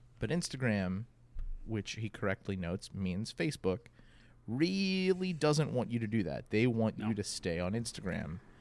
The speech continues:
Speaker 1: because the more time you spend there,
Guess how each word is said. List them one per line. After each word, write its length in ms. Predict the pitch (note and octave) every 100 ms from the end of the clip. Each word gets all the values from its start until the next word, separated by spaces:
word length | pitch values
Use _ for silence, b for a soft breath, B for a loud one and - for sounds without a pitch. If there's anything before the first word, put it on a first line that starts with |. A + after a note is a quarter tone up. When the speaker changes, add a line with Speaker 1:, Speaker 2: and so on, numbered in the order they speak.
| B B -
Speaker 1:
because 580 | G#2 A2 G2 G2 - -
the 100 | A2+
more 240 | G#2+ A#2+ B2
time 340 | - G#2 G#2
you 140 | D#3+
spend 360 | G#3 - C3+ A#2
there, 420 | G#2+ F#2 E2+ E2+